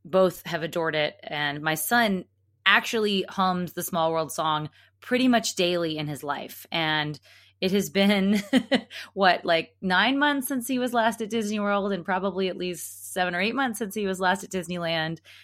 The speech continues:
And that, like, it is emblazoned in the forefront of his brain. It, it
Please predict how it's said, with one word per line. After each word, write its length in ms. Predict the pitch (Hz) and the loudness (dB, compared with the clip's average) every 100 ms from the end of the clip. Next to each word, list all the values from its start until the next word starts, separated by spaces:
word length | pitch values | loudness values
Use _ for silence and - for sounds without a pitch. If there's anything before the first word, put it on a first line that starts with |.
| - - | -12 -4
And 420 | 180 165 165 - | 0 0 0 -2
that, 300 | 180 175 180 - - - | 4 6 4 0 -14 -2
like, 240 | 165 - - | -2 -2 -2
it 100 | 196 | 2
is 320 | 185 165 - - | 2 2 -4 -2
emblazoned 920 | 185 180 196 202 208 202 190 180 - - | -2 0 2 4 4 2 2 0 -4 -6
in 160 | 175 | -4
the 220 | 175 165 | -2 -4
forefront 540 | 160 185 180 185 165 - | -4 -2 0 2 0 0
of 120 | 151 | -6
his 180 | 156 - | -8 -6
brain. 540 | 165 156 151 147 147 - | -2 0 0 -2 -8 -8
It, 220 | 165 - | -10 -8
it 180 | - 170 | -8 -8